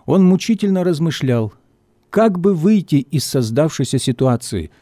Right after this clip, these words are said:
не уронив своего достоинства. Но в это время до его слуха донеслось слово, полное торжества,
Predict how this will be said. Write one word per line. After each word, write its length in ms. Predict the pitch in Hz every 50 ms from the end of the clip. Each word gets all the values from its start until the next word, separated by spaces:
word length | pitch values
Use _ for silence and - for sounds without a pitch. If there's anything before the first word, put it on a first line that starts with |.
| _ _ _ _ _ _ _ -
не 200 | 117 139 147 147
уронив 560 | 135 127 127 123 123 156 202 196 - - _ _ -
своего 400 | - - - 123 123 123 113 117
достоинства. 760 | 113 113 - - - 123 110 107 95 87 - - 90 - - _ _ _ _ _ _ _ _ _ _ _ _ _ _ _ _ _ _ _ _ _ _ _ _ _ _ _ _ _ _ _ _ _ _ _ _ _ _ _ _ _ -
Но 220 | 123 135 196 240
в 80 | 226 214
это 180 | 220 - 180 156
время 480 | 143 156 160 160 160 151 139 135 - - _
до 160 | - 101 -
его 220 | 139 151 156 202 214
слуха 420 | - - - 156 180 175 - 156
донеслось 540 | 135 135 135 127 117 - - 165 180 - -
слово, 500 | - - 120 120 139 156 156 151 151 143 - _ _ _ _ -
полное 400 | - 135 156 156 151 151 147 135
торжества, 800 | 117 - 139 131 127 127 131 131 - - - 107 107 98 90 -